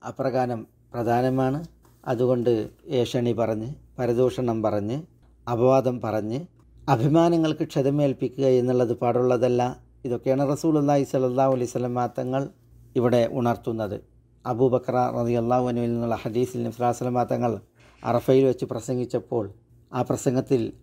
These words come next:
അന്ന് ലോകരെ കേൾപ്പിച്ച വചനം ഇതുമായി ബന്ധപ്പെട്ടാണ്. "അലാ ഇന്ന ദിമാഅക്കും വ അംവാലക്കും വ അറാദക്കും അലൈക്കും ഹറാമുൻ കഹുർമത്തി യൗമിക്കും ഹാദാ ഫീ ഷഹരിക്കും ഹാദാ ഫീ ബലദിക്കും ഹാദാ"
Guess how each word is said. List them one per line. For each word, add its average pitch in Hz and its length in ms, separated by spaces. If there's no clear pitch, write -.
അന്ന് 131 340
ലോകരെ 123 320
കേൾപ്പിച്ച 123 580
വചനം 131 500
ഇതുമായി 139 400
ബന്ധപ്പെട്ടാണ്. 117 680
"അലാ 123 240
ഇന്ന 127 320
ദിമാഅക്കും 123 800
വ 120 80
അംവാലക്കും 127 720
വ 123 80
അറാദക്കും 127 720
അലൈക്കും 135 460
ഹറാമുൻ 135 560
കഹുർമത്തി 156 600
യൗമിക്കും 139 540
ഹാദാ 131 440
ഫീ 165 120
ഷഹരിക്കും 156 600
ഹാദാ 147 440
ഫീ 147 200
ബലദിക്കും 143 640
ഹാദാ" 139 400